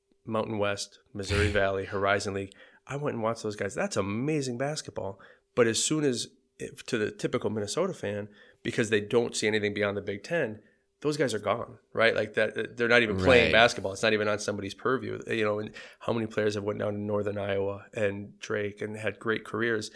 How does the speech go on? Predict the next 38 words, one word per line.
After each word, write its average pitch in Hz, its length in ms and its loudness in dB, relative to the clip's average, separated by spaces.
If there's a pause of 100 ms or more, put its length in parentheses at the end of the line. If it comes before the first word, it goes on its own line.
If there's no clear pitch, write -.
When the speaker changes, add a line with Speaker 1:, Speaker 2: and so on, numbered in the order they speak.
(140)
Speaker 1:
that - 100 -6
are 120 60 -2
kind 160 180 0
of, 135 180 -2 (300)
kind 117 200 -2
of 104 80 0
lost 135 460 2 (100)
because 113 260 -2
they're 107 100 2
not 104 300 0
on 107 180 4
the 104 80 -2
Big 101 200 -6
Ten 104 200 -6
and 101 80 -6
they're 104 80 -6
not 101 220 -4
in 101 100 -6
our 101 120 -8
radar. 98 380 -6
And 101 100 -10 (400)
Minnesota 113 340 -2
can 113 140 -8
be 110 100 -4
pretty 110 220 -6
provincial. 104 680 -4 (680)
If, 113 100 4
as 113 120 2
soon 160 120 10
as 147 80 10
you 156 60 10
leave 147 160 10
the 135 60 8
borders, 131 520 12
Speaker 2:
Yeah. 85 160 -2
Speaker 1:
you're 113 140 4
gone, 113 340 4 (300)
right? 110 320 4